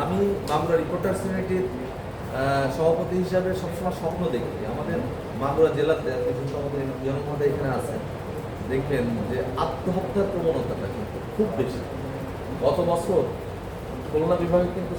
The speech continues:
সব থেকে বেশি আত্মহত্যা হয়েছে আমাদের মাগুরাতে, এই রেকর্ড যদি আপনাদের জানা থাকে। এই জায়গাতে আমি কাজ করতে চাই, যেমন আপনার এই ক্যাম্পাসগুলো, শিক্ষার্থীদের কলেজ ক্যাম্পাসগুলো,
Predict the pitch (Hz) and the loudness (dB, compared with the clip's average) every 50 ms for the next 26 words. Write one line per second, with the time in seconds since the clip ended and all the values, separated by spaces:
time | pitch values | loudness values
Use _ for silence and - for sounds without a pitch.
0 | - - 185 190 - - - - 208 202 208 185 170 165 160 165 - 180 180 180 | -4 -2 -2 -2 -2 -2 -2 -2 0 0 0 0 0 0 -2 -2 -2 -2 0 0
1 | 165 160 - 175 170 160 156 165 165 160 156 151 156 156 143 139 139 135 120 113 | 0 0 0 -2 -2 -2 0 0 0 0 0 0 0 0 0 0 0 0 0 0
2 | 98 92 92 90 - - - - - - - - - - 95 92 - - - - | -2 -2 -2 -4 -4 -4 -4 -6 -6 -6 -6 -6 -6 -4 -4 -4 -4 -6 -6 -6
3 | - - - - - - - - 127 135 143 139 160 151 - 147 147 143 143 147 | -6 -6 -6 -6 -6 -6 -6 -2 2 2 2 4 4 2 2 2 0 2 2 2
4 | 135 - 135 131 123 120 110 113 107 101 95 - - - - - - - - - | 2 2 0 0 0 0 -2 -2 -2 -2 -4 -4 -6 -6 -6 -6 -6 -6 -6 -6
5 | - - - - - - - - - - 202 233 240 233 202 214 220 214 220 220 | -8 -8 -8 -6 -6 -6 -6 -6 -2 2 2 4 4 4 4 4 4 4 4 2
6 | 220 220 208 202 202 190 180 180 165 - - 143 139 - - - - 120 113 110 | 2 0 0 0 0 0 0 0 0 0 0 -2 -2 -2 -4 -4 -4 -2 -2 -2
7 | 110 110 131 131 135 135 135 131 - - - - - - - - 147 135 127 120 | -2 -2 -2 0 0 0 -2 -2 -4 -4 -6 -4 -4 -4 -4 -2 0 0 0 0
8 | - - 120 113 - - - - - - 117 110 - - - 247 - - - - | -2 -4 -4 -4 -4 -2 -2 0 0 0 0 0 -2 -4 -4 -4 -4 -4 -4 -4
9 | - - 147 147 147 143 139 151 - - - - - - - - - 107 104 - | -2 -2 0 0 0 0 -2 -2 -4 -4 -4 -6 -6 -6 -6 -6 -6 -6 -6 -6
10 | - - 233 254 269 262 240 233 - - - - - - - - - - 147 143 | -6 -6 -6 -4 -4 -4 -4 -4 -6 -6 -6 -6 -6 -6 -6 -4 -4 -2 0 0
11 | 131 120 233 - - 202 185 175 170 - - - - - - - - - - - | 0 0 -2 -2 -2 -2 -2 -4 -4 -6 -6 -6 -6 -6 -6 -6 -6 -6 -6 -6
12 | - - - 135 147 165 156 - 147 139 131 127 117 95 95 95 95 | -6 -2 0 2 2 2 2 0 -2 -2 -2 -2 -2 -4 -4 -4 -4